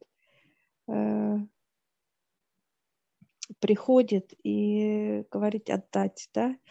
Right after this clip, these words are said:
То есть и дьявол без, с всяких это, он достаёт из, э, кр-, некой там,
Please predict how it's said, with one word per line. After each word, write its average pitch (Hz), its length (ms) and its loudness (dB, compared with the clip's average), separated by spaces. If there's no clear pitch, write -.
То - 80 -2
есть 202 160 0
и 202 40 -2
дьявол 214 440 4
без, 202 440 0
с 196 360 0
всяких - 580 -4
это, 220 300 -2
он 196 120 2
достаёт 208 520 2
из, - 500 0
э, 196 280 2
кр-, 208 300 -4
некой 202 540 2
там, 196 260 0